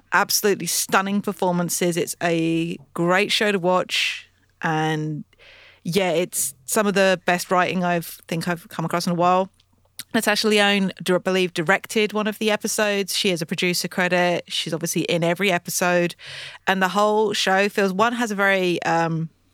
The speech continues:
female vibe. Like, a lot of, that's the weird way, weirdest way to describe that. You can tell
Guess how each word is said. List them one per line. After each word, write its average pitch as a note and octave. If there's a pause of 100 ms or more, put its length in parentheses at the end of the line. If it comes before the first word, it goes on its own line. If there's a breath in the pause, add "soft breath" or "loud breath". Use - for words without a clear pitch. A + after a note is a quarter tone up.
(140)
female G#3
vibe. A#3+
Like, G3
a F#3+
lot F#3
of, F3 (160)
that's -
the D#3+
weird E3+
way, D#3+
weirdest F#3+
way F3
to D#3+
describe F3
that. F3+ (400 loud breath)
You G#3+
can A3
tell G#3+